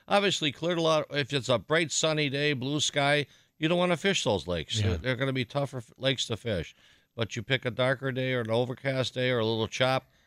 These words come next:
Speaker 1: you pick the clear water lakes. And we do that up there. There's many
Speaker 2: Yeah.
Speaker 1: days that we get up in the morning where we're gonna go fishing, and we change our mind because of the weather conditions and the s-, and the sky conditions.
Speaker 2: Yeah.
Speaker 1: So.
Speaker 2: I was gonna ask you, what about streams and rivers for trout fishermen?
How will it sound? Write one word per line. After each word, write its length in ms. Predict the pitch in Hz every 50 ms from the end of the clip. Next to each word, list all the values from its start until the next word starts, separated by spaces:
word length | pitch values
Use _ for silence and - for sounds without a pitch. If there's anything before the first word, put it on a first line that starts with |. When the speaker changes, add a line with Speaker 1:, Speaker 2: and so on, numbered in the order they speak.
| _ _ -
Speaker 1:
you 80 | 113
pick 260 | 107 - 127 113 -
the 100 | - 107
clear 240 | - - 123 123 117 107
water 320 | 95 90 87 82 82 82
lakes. 300 | 82 82 85 85 - 131
And 100 | 131 143
we 120 | 165 175
do 180 | 147 147 156 151
that 180 | 135 120 113 107
up 160 | 104 95 -
there. 180 | - 107 104 101
There's 220 | 107 110 98 - - -
many 200 | - 131 127 113
Speaker 2:
Yeah. 80 | 107 95
Speaker 1:
days 300 | 131 123 123 123 110 104
that 160 | 120 117 104 - - - _ _ _ _
we 180 | - 139 135 117
get 240 | 101 - 131 143 143
up 120 | 139 -
in 60 | -
the 80 | 131 131
morning 300 | 131 127 131 135 131 123
where 180 | 123 127 127
we're 140 | 123 120 123
gonna 100 | 120 117 110
go 120 | 120 120
fishing, 580 | - - 143 139 135 - - 143 139 131 123 113
and 160 | 107 101 101
we 120 | 107 107 104
change 400 | - - 135 139 143 143 120 127
our 100 | 120 113
mind 400 | 120 123 131 139 143 143 135 123 - _ _ _ _ _
because 340 | 113 107 - 123 117 98
of 80 | 110 104
the 80 | 113 110
weather 240 | 107 113 110 104 95
conditions 520 | - 101 90 90 92 101 - - 104 87
and 120 | 95 92 92
the 120 | 92 90
s-, 180 | 87 - - - -
and 120 | 107 101
the 60 | 95
sky 260 | 92 - - 113 107 101
conditions. 440 | - - 90 82 76 80 - 117 110
Speaker 2:
Yeah. 160 | 101 95 90
Speaker 1:
So. 200 | 82 82 82 82 - _ _ _ - -
Speaker 2:
I 80 | 135
was 160 | 143 151 139
gonna 140 | 156 156 147
ask 320 | 131 127 131 139 139 - 117
you, 60 | 113
what 100 | 139 170
about 240 | 185 180 165 120 -
streams 480 | - - - 147 151 156 156 131 120
and 140 | 117 110 107
rivers 340 | 117 127 123 131 135 127 -
for 140 | - - 95
trout 320 | 80 - - 107 117 117
fishermen? 580 | - - 135 123 - - 139 135 139 139 143 131